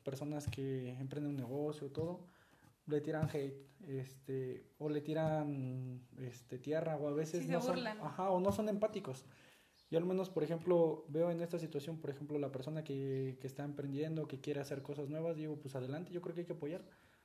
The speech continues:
Speaker 1: A veces yo creo que no es, no es muy difícil hacer eso. Sin embargo, yo creo que nos falta mucha empatía.
Speaker 2: Sí, yo creo que la
Speaker 1: Nos
Speaker 2: base
Speaker 1: falta.
Speaker 2: de, de todo, de absolutamente todo, es la empatía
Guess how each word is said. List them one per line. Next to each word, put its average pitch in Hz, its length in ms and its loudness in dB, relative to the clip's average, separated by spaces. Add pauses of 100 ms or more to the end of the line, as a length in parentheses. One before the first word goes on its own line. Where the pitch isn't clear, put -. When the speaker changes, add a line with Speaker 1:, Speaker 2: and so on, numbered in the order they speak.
(180)
Speaker 1:
A 170 40 -2
veces 175 160 -4
yo 202 100 0
creo 196 140 0
que 190 80 -2
no 175 120 0
es, 170 340 -4
no 160 100 -2
es 156 100 -2
muy 156 100 -2
difícil 139 340 -4
hacer 131 200 -6
eso. 147 220 -6 (240)
Sin 147 160 -4
embargo, 160 560 -2
yo 151 100 -8
creo 160 120 -8
que 160 80 -4
nos 156 120 -2
falta 147 240 -8
mucha 156 240 -4
empatía. 117 440 -8 (340)
Speaker 2:
Sí, 277 160 -6
yo 269 80 -4
creo 302 180 0
que 254 80 -4
la 214 160 0
Speaker 1:
Nos 208 140 0
Speaker 2:
base 240 120 -2 (140)
Speaker 1:
falta. - 140 -12
Speaker 2:
de, 202 100 -4
de 196 60 -12
todo, 226 360 -4
de 254 100 -6
absolutamente 214 600 -12
todo, 208 240 -6
es 240 140 -6
la 214 100 -4
empatía 202 460 -10